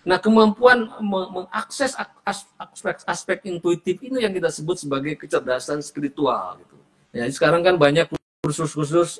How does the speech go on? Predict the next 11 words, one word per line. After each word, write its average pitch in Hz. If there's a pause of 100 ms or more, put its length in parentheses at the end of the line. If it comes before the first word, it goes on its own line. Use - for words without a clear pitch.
eh, 135
spiritual 151
intelligence, 147
tapi 175
tidak 180
begitu 160
jelas 175
apa 185
yang 190
dimaksudkan 175
dengan 170